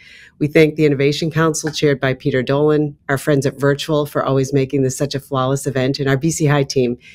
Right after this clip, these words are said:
Director of the Shield Center, Joe McNamara, Principal Lewis, and our leaders who work to support the Shield Center programming, Kelly DiGregorio, Colleen Carter,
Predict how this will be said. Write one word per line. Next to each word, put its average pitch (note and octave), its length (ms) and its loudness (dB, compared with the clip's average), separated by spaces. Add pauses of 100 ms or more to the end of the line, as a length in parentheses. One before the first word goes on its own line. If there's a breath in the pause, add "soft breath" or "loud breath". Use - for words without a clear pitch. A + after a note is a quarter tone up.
(260 loud breath)
Director D3+ 300 2
of C#3+ 40 2
the C#3 60 -2
Shield C3+ 320 2
Center, C3 420 0 (460 loud breath)
Joe C#3 200 6
McNamara, C3+ 680 0
Principal E3 400 0
Lewis, C3 320 0
and C3+ 80 0
our C#3 140 4
leaders D#3+ 280 2
who D3 120 0
work C3+ 260 -2
to C#3+ 100 -6
support C#3 380 -2
the C3 80 -4
Shield B2 300 -4
Center B2 180 0
programming, A#2+ 580 0 (360 soft breath)
Kelly D3 240 4
DiGregorio, B2+ 640 0 (280)
Colleen C3 280 2
Carter, A#2+ 380 0